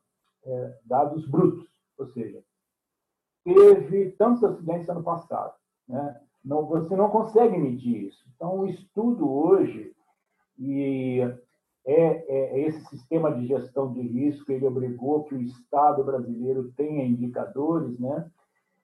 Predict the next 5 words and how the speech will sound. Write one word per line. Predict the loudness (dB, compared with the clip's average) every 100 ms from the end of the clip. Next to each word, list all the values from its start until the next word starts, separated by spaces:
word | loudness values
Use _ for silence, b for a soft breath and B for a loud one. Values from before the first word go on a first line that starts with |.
| _ 0
Esses | 2 2 -4
indicadores | -4 -4 2 6 6 6 6 6 6
levam | 6 6 4
em | -2
consideração, | -4 -4 -2 2 4 2 0 -2 0 0 -2